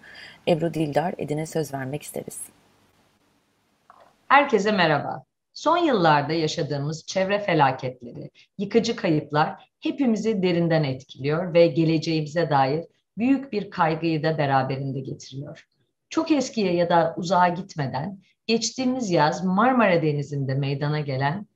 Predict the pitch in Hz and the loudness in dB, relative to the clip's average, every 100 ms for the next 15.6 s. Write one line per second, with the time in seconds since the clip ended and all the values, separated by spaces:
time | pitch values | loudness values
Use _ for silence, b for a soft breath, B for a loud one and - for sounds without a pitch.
0 | _ 220 220 240 233 240 233 - 175 147 | _ -6 -4 -2 2 2 2 -2 -2 -2
1 | 123 - - _ _ - 247 285 - 254 | -4 -8 -14 _ _ -8 -4 -2 2 2
2 | 247 226 220 208 202 202 196 208 - 202 | 4 2 2 0 0 0 -2 -4 -6 -2
3 | 202 214 214 190 160 147 135 131 123 127 | 2 2 4 2 0 0 -2 -4 -4 -8
4 | 156 - - 233 269 262 247 214 220 214 | -10 -16 0 4 4 4 2 0 -2 -2
5 | 208 196 196 196 B B - 226 226 226 | -2 -2 -2 -4 B B -2 2 4 2
6 | 190 165 135 - 143 - 135 147 190 226 | 0 0 0 -4 -12 -8 -8 -6 -6 -10
7 | B _ - 180 156 196 202 190 196 220 | B _ -4 -4 -2 0 2 2 2 2
8 | 226 214 240 240 196 165 156 151 147 143 | 0 2 0 -2 -2 0 2 0 0 0
9 | 143 143 139 143 147 208 - b _ - | 0 0 -2 -4 -4 -6 -8 b _ 2
10 | 170 165 190 170 151 147 131 131 - 135 | 2 4 2 2 2 2 2 0 -4 -6
11 | 120 - 107 92 - - _ _ _ _ | -8 -8 -8 -8 -12 -20 _ _ _ _
12 | _ _ - - 233 220 - 320 254 208 | _ _ -4 0 2 0 0 0 2 4
13 | 160 - 143 139 127 147 220 196 185 165 | 2 0 -2 -2 0 0 0 2 2 2
14 | 160 160 151 147 143 202 226 180 170 165 | 2 2 2 0 -2 -4 -2 0 2 2
15 | 170 175 147 - 180 214 | 2 0 0 -2 -8 -8